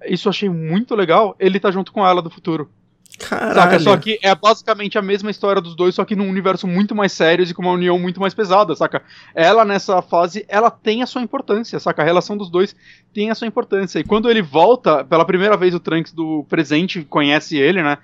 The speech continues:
Speaker 1: Que
Speaker 2: Aham.
Speaker 1: quando ele vem no outro Dragon Ball, o Trunks é um bebê ainda, então ele não vê isso. E tem muito lance dele, tipo, mudar um pouco a personalidade do Trunks, porque ele começa a ver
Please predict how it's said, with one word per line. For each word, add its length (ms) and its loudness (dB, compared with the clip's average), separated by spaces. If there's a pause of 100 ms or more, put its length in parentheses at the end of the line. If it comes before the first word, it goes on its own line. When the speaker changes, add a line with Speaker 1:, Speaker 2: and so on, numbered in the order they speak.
(180)
Speaker 1:
Que 100 -10
Speaker 2:
Aham. 100 -4
Speaker 1:
quando 160 2
ele 100 2
vem 160 0
no 60 2
outro 160 -4
Dragon 180 -6
Ball, 160 -6
o 60 -8
Trunks 240 -6
é 20 -4
um 100 -4
bebê 360 0
ainda, 280 -2
então 220 -6
ele 100 -6
não 140 -4
vê 140 -2
isso. 200 -6 (400)
E 60 -2
tem 160 -4
muito 300 -2
lance 280 -2
dele, 300 0
tipo, 500 -4 (460)
mudar 440 0
um 100 -4
pouco 320 0
a 20 -4
personalidade 420 -6
do 60 -10
Trunks, 280 -4
porque 200 -6
ele 140 2
começa 640 0 (440)
a 140 4
ver 640 6